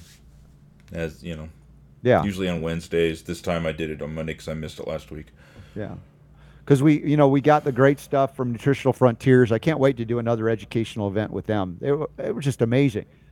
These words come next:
Speaker 2: Jamie Dorley and the crew, if you're not already getting the certified organic U S grown hemp C B D products that they have, um,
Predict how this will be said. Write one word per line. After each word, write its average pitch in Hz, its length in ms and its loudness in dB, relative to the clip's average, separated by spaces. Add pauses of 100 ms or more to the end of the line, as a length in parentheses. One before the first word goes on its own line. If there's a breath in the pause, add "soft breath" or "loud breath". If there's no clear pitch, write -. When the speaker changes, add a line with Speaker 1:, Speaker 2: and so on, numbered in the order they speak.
(320 soft breath)
Speaker 2:
Jamie 131 280 0
Dorley 123 380 6
and 117 80 0
the 113 60 -2
crew, 120 300 2
if 107 120 -2
you're 131 100 2
not 131 280 4
already 123 340 2
getting 123 260 -4
the 113 60 -6
certified 117 480 -4
organic 107 440 -6
U 113 140 -4
S 107 100 -8
grown 107 260 -6
hemp 110 220 -2
C 113 160 -6
B 98 140 -6
D 101 120 -6
products 110 440 -2
that 113 100 -12
they 110 160 -2
have, 117 240 -2 (560 soft breath)
um, 92 440 -4